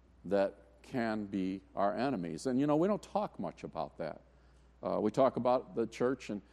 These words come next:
and, you know, it's not necessarily a pervasive thing, but it's very real because God warns us about it over and over again in the Scriptures.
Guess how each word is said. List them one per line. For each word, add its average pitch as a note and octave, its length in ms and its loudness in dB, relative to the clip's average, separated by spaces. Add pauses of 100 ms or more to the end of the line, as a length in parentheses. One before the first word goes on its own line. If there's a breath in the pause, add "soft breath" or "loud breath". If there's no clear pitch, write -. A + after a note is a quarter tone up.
(300 soft breath)
and, C3+ 280 -4
you D3 60 2
know, C3 140 4
it's B2 140 -4
not C#3+ 200 0 (320)
necessarily A#2 680 6
a G2+ 60 6
pervasive A2+ 680 4
thing, B2 340 -4 (240 soft breath)
but A#2 140 4
it's A#2+ 120 -2
very C3+ 300 6
real C3+ 340 4
because B2+ 340 -2
God C#3 280 2
warns D#3 320 -2
us A2 160 -2
about B2 300 4
it C3+ 100 0
over B2+ 320 4
and C#3 80 2
over C#3+ 340 2
again F#2 320 -2 (460 soft breath)
in A2 180 4
the A2+ 100 2
Scriptures. - 800 -4